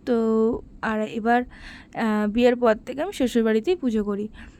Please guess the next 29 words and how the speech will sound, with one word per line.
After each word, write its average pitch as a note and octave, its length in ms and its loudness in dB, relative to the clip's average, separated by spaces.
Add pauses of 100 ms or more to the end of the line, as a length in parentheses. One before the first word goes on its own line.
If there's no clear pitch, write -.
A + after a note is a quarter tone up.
(160)
তো B3 100 -6
সকালবেলা B3 560 2
স্নান A3+ 340 2
টান B3+ 240 2
করে A#3+ 340 0
পরিষ্কার A#3 440 -4
পরিচ্ছন্ন A#3 600 0
হয়ে B3 200 4
এসেছি D4+ 420 -4 (540)
তো A3+ 80 -4
বাবা G#3+ 240 0 (440)
পুজো A#3 240 2
দেবো A3 300 4
বলে। C4+ 260 2 (540)
তো A3 280 2
অন্যদিন A#3+ 540 2
মাই C4 220 6
পুজো C4+ 280 -2
দেয়, E4+ 160 -2
তো D#4+ 100 -2
আমি A#3 200 6
বললাম B3 380 4
যে, C#4+ 80 0
"ঠিক A3+ 200 -4
আছে, G#3+ 200 -2
আজকের G#3 320 -2
পুজোটা B3+ 340 0
আমিই A3 300 6
দেবো।" F#3+ 300 -2